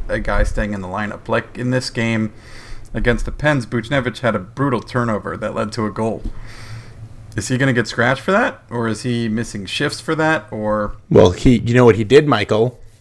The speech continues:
Speaker 2: He got right back out there in the third period and scored.
Speaker 1: Oh, yeah, that happened?
Speaker 2: It did happen.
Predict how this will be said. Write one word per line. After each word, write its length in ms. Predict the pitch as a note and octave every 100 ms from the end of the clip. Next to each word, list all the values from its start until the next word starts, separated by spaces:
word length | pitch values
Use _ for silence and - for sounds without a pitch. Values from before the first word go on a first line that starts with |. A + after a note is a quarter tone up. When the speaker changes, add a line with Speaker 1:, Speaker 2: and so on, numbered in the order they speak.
| - -
Speaker 2:
He 120 | -
got 140 | C3 B2+
right 180 | C3
back 200 | B2+ A#2
out 160 | B2+ C3
there 100 | B2
in 80 | A2+
the 60 |
third 260 | G#2 B2 A2+
period 320 | C3 D3 C3
and 140 | G#2+ -
scored. 460 | - D#3 A#2 G2+ - - - - - _ -
Speaker 1:
Oh, 60 | C#3
yeah, 240 | F3 C4+
that 160 | G3+ F3+
happened? 420 | G3 - - - - - -
Speaker 2:
It 100 | A2+
did 140 | D#3
happen. 400 | F#3 E3 A2+ G2